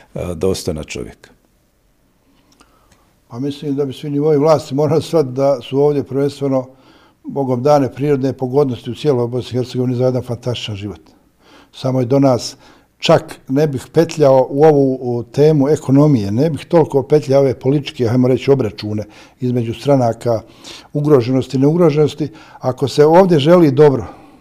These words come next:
Speaker 2: svak svom stanovništvu, da li su to narod ili građani, onda sve ove stranke bi za neke ekonomske zakone koje predlažemo, koje želimo da provedemo u djelo, bi trebali biti jedinstveni. Bez obzira da li za nje glasaju Srbi, Hrvati, Bošnjaci. Ako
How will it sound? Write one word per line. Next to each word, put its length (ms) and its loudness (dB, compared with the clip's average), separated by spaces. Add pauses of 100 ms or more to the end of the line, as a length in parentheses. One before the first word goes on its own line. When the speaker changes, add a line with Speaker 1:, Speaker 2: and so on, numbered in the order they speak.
(200)
Speaker 2:
svak 280 2
svom 280 6
stanovništvu, 640 -2
da 100 2
li 60 0
su 80 -18
to 300 2 (520)
narod 420 4
ili 180 0
građani, 400 0 (360)
onda 440 4
sve 300 2
ove 200 6
stranke 380 0
bi 120 -2
za 120 -4
neke 280 0
ekonomske 560 0
zakone 460 -2
koje 300 -6
predlažemo, 640 0
koje 380 -6
želimo 380 2
da 120 -2
provedemo 520 2
u 60 -4
djelo, 300 -2 (300)
bi 60 -8
trebali 400 0
biti 280 -2
jedinstveni. 440 -6 (680)
Bez 160 -8
obzira 340 2
da 140 6
li 60 4
za 140 4
nje 80 2
glasaju 360 0
Srbi, 220 -4
Hrvati, 380 -2
Bošnjaci. 520 -8 (760)
Ako 400 -2